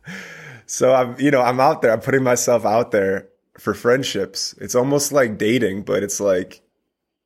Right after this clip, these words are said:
I don't know. I prefer, I, I think I'd prefer just dating or, like, building relationships with women or, or picking up women. It's been a minute, but that's, and that I might be romanticizing it.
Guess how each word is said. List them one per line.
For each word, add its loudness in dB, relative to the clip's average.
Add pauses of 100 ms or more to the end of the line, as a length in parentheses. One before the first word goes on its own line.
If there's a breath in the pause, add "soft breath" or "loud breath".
(2250)
I 0
don't 2
know. 4
I 2
prefer, -2 (560)
I, -2 (100)
I -10
think -2
I'd 2
prefer 0
just -8 (2500 loud breath)
dating -2 (140)
or, -4
like, -2
building 2
relationships 0
with -4
women 0
or, -2
or -2
picking -4
up -4
women. -4 (600)
It's -6
been 0
a 0
minute, -2
but -4
that's, 2
and -6
that 0
I 0
might -2
be -4
romanticizing -2
it. -8